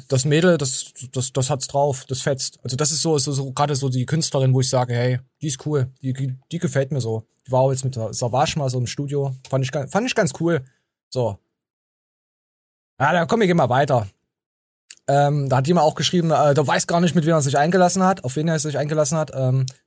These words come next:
ja, Tilo ist das neue Ziel der Zektology. Das wird die Sau durchs Dorf ja-, äh, da wird die Sau durchs Dor-, Dorf gejagt. Alles fing mit einem Seitenhieb an und einer Kritik,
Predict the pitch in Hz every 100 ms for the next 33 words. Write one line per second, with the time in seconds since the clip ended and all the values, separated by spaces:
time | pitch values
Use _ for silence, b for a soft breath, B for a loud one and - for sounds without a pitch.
0 | - 107 120 117 _ - 190 185 160 151
1 | 139 156 151 - 185 139 - 156 - 143
2 | 127 151 160 139 - 127 113 101 - 123
3 | 147 139 139 135 123 - B B 110 -
4 | 156 175 143 135 - 151 156 131 - 104
5 | 101 107 104 107 123 143 165 135 156 147
6 | 131 160 196 160 208 - 202 175 175 185
7 | 190 - 180 170 - 135 147 160 151 127
8 | 113 160 170 B B B 160 151 131 143
9 | 131 202 -